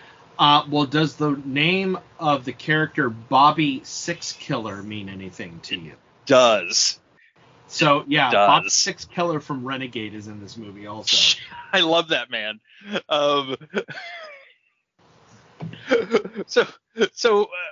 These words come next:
Speaker 2: he went on to do Renegade?
Speaker 1: He went on to do
Speaker 2: Play
Speaker 1: Renegade.
Speaker 2: Lorenzo Lamas' partner on Renegade? <laughs>
Speaker 1: Yes.
Speaker 2: Okay.
Speaker 1: <laughs> And I, let's take a look at John Lazenby's filmography here for
Speaker 2: Do
Speaker 1: a
Speaker 2: we
Speaker 1: minute.
Speaker 2: have to? It seems like it's gonna be a sad walk into a cemetery.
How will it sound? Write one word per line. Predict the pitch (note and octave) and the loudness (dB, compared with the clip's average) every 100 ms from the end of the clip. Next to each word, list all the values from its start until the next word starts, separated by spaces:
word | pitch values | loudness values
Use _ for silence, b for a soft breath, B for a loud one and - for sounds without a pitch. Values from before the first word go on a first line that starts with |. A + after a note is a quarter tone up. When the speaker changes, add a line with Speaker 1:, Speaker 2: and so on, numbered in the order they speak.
| - | -14
Speaker 2:
he | D3 G#3+ | -4 0
went | A3 | 2
on | F#3 F#3+ F#3+ | 4 4 2
to | F#3 | -4
do | F3+ F3 F3 E3+ | -2 0 0 -4
Renegade? | - C#3+ D#3 F3+ G3+ A3+ D4+ - b b b _ _ | -6 2 2 4 4 4 2 -4 b b b _ _
Speaker 1:
He | C#3 | 0
went | C#3 D3 | 2 2
on | D3 | 2
to | C#3+ | 2
do | |
Speaker 2:
Play | D3 G3 F#3+ | 4 6 6
Speaker 1:
Renegade. | F#3 | 4
Speaker 2:
Lorenzo | F3+ F3 F3 F#3+ | 4 4 4 2
Lamas' | F3 D#3+ E3+ F3 F3+ - | 6 6 6 2 -2 -2
partner | E3 D#3 F3 F#3 | 0 0 0 -2
on | C#3+ | -2
Renegade? | C3+ C#3 F3+ D#3+ G#3+ B3 D#4 - | 0 0 0 2 4 4 2 0
<laughs> | |
Speaker 1:
Yes. | D3 C#3+ - - - - - | 0 0 -2 -16 -18 -18 -4
Speaker 2:
Okay. | E3+ D#3+ G3+ E3 G3+ - | 0 2 4 4 2 0
Speaker 1:
<laughs> | - - _ F#3+ - _ D#3 - B B B B B B B B - | -8 -8 _ -8 -8 _ -14 -14 B B B B B B B B -4
And | G#3 F#3 | 0 0
I, | G3+ A3 A3 | 0 -2 -2
let's | A3+ B3 | -6 -4
take | D#4 D4+ | -6 -4
a | |
look | G#3 F#3 | -2 0
at | E3+ D#3 | 0 -2
John | D3 C#3 C3+ | 0 0 0
Lazenby's | B2+ B2+ C3 B2 A#2+ A2+ - _ - | -4 -6 -10 -10 -10 -10 -18 _ -6
filmography | C3 A#2+ A#2 A2+ G#2+ A2+ A#2 F#2+ | -4 -2 -4 -8 -14 -12 -14 -12
here | A2 G2+ | -14 -14
for | - | -10
Speaker 2:
Do | A#2+ | -4
Speaker 1:
a | |
Speaker 2:
we | D#3 | -2
Speaker 1:
minute. | C3+ | 0
Speaker 2:
have | C3+ - | 0 -2
to? | - F#3 | -10 -12
It | - - | -16 -18
seems | - F3 E3+ | -4 -4 0
like | E3+ | -2
it's | C#3+ C#3 | -2 -4
gonna | C3+ | 2
be | B2 | 2
a | |
sad | - - A2 A2+ A#2 | 0 -2 0 0 0
walk | A2 A2+ - | -2 -2 -4
into | A2+ | -8
a | A#2+ | -6
cemetery. | - - A2 A#2 C#3 A2+ A#2+ | -6 -4 -4 -2 2 4 2